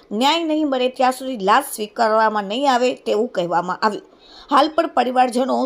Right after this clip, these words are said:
સુરતની નવી સિવિલ હોસ્પિટલમાં પોસ્ટમોર્ટમના રૂમ બહાર ડેરો મારેલો છે.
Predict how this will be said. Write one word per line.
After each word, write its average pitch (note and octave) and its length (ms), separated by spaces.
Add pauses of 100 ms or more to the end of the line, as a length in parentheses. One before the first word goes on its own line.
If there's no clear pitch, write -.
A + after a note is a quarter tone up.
(140)
સુરતની D4+ 440
નવી A#3+ 280
સિવિલ B3+ 300
હોસ્પિટલમાં G#3+ 720
પોસ્ટમોર્ટમના C4 840
રૂમ A#3+ 280
બહાર B3 320 (280)
ડેરો A#3 280
મારેલો F3 440
છે. - 240